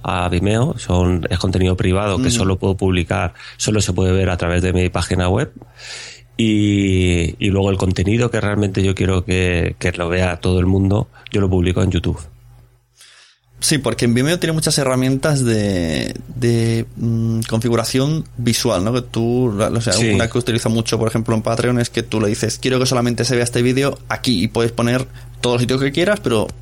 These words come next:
Speaker 2: y dices, "Escóndemelo de Vimeo y que se vea solo aquí". Y me interesa mucho que me expliques lo de Vimeo, lo del curso. Cuéntame, porque es una página diferente, ¿verdad? Es Vimeo Pro, me parece.
Speaker 1: Sí, no, pero, eh, vamos a ver, tienes diferentes opciones.
Speaker 2: Mm.
Speaker 1: Tú puedes crear, eh, un curso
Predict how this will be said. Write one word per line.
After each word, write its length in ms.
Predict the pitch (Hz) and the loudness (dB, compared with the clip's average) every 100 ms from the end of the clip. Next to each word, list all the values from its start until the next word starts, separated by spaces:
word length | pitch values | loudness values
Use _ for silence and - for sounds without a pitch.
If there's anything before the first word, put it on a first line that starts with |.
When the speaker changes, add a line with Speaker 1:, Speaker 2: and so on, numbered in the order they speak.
| - - | -18 -4
Speaker 2:
y 200 | 110 107 | -2 0
dices, 340 | 113 117 110 - | 0 0 0 0
"Escóndemelo 440 | - 131 120 123 | -2 0 2 2
de 80 | 120 | 2
Vimeo 380 | 131 156 185 196 | 2 2 2 0
y 40 | |
que 80 | - | -2
se 100 | 120 | 0
vea 160 | 127 147 | 0 0
solo 320 | - - 113 | -2 0 0
aquí". 240 | 87 71 - - - - - - - | 0 -2 -6 -10 -12 -12 -14 -18 -6
Y 60 | 139 | -2
me 80 | |
interesa 280 | 135 139 185 | 0 2 2
mucho 200 | 202 196 | 2 2
que 60 | 180 | 0
me 60 | |
expliques 380 | 147 151 143 143 | 0 -2 0 0
lo 60 | 135 | 2
de 80 | 127 | 2
Vimeo, 520 | 123 139 175 202 - | 2 0 0 0 -2
lo 160 | 113 120 | -2 0
del 120 | 107 | 0
curso. 460 | - 120 - - - | -2 -2 -2 -10 -12
Cuéntame, 320 | - 135 117 | -6 -4 -2
porque 240 | 87 - 120 | -4 -4 -2
es 80 | 165 | 0
una 120 | 160 | 0
página 240 | 127 165 156 | 0 -2 0
diferente, 380 | 127 110 113 | 0 0 0
¿verdad? 180 | 71 101 | 0 0
Es 100 | 131 | 0
Vimeo 800 | 127 117 120 131 131 127 120 117 | 0 0 2 2 2 2 0 -2
Pro, 300 | 123 117 76 - | -2 0 -2 -6
me 120 | - | -6
parece. 280 | 110 113 - - - - - _ - - | -4 -4 -8 -14 -20 -20 -20 _ -20 -16
Speaker 1:
Sí, 320 | - 143 127 101 | -4 0 2 2
no, 200 | 117 98 | 2 0
pero, 180 | 101 98 95 - | 0 -2 -4 -4
eh, 240 | 113 107 101 | -2 0 0
vamos 280 | 120 123 110 | 0 0 0
a 20 | |
ver, 220 | 90 85 - - | 0 -2 -6 -4
tienes 200 | 127 147 | -2 0
diferentes 460 | 151 120 120 131 | 0 0 0 0
opciones. 560 | 92 - 90 - - - | -2 -2 -2 -2 -4 -2
Speaker 2:
Mm. 80 | 139 | 0
Speaker 1:
Tú 100 | 117 | 2
puedes 240 | 113 107 | 0 0
crear, 440 | - 104 95 87 - | 0 -2 -2 -4 -2
eh, 320 | 98 98 95 | 0 2 2
un 140 | 98 | 2
curso 440 | 104 113 - 92 | 0 -2 0 -2